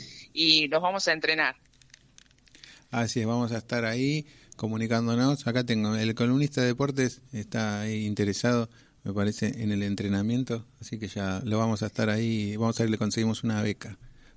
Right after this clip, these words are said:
Speaker 2: para que, para que
Speaker 1: Genial.
Speaker 2: vaya Gustavo ahí.
Speaker 1: Genial, Ale, Ale. Y muchas gracias a los dos, Ale, Gustavo, a, a la radio por, por dar este tiempito para comunicar a la localidad lo que estamos haciendo día a día, porque esto es un trabajo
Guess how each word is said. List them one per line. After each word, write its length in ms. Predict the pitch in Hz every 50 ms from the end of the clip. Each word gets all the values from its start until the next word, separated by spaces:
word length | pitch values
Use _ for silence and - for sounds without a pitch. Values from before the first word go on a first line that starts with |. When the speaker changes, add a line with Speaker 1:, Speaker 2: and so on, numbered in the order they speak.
| -
Speaker 2:
para 220 | - 110 101 101 101
que, 100 | 107 104
para 120 | 101 104
que 60 | -
Speaker 1:
Genial. 500 | - 190 214 220 240 240 226 202 175 110
Speaker 2:
vaya 240 | 110 110 110 - 113
Gustavo 480 | 107 107 104 - - 107 98 98 95 - - _ _ _
ahí. 240 | - 101 98 101 92 - -
Speaker 1:
Genial, 640 | - - - 190 185 185 190 202 202 202 190 175 165
Ale, 440 | 170 180 190 202 202 185 170 160 - -
Ale. 400 | - - 185 196 202 190 160 - - -
Y 140 | - 208 214
muchas 400 | 214 226 269 285 - 311 277 247
gracias 400 | 247 240 247 262 - 262 247 -
a 80 | 175
los 120 | 165 156 170
dos, 440 | 185 196 226 240 247 262 254 - -
Ale, 320 | - 165 180 185 196 196
Gustavo, 640 | 180 151 143 - - - 190 202 214 220 226 247 254 254 _ _ _ - _ _ _ _ _
a, 340 | - - 151 147 131 131 123
a 200 | - - - 151
la 180 | 151 147 147 151
radio 520 | 156 165 180 190 208 226 233 240 214 208
por, 500 | - - 151 147 143 139 143 139 139 135 - _ _ - - - - _ _ _ _ -
por 260 | 147 151 160 156 151
dar 200 | 151 180 196 214
este 220 | 233 - - 180
tiempito 720 | - 175 170 160 156 - 220 240 247 - 277 277 294 277 - _
para 220 | - 175 165 156 151
comunicar 500 | - 151 156 156 156 151 - 165 175 180
a 80 | 180
la 100 | 175 165
localidad 640 | 156 156 151 - 151 151 147 156 160 165 175 185 180
lo 160 | 190 180 165
que 100 | 156 147
estamos 340 | 139 - 156 165 170 165 151
haciendo 480 | 151 139 - - 175 180 185 180 170 165
día 300 | 165 185 190 190 185 175
a 40 |
día, 240 | 165 180 208 226 233
porque 220 | - - 156 - 175
esto 120 | - 196
es 100 | 185 -
un 100 | 175 165
trabajo 640 | 151 160 160 165 175 196 208 - - 240 240 247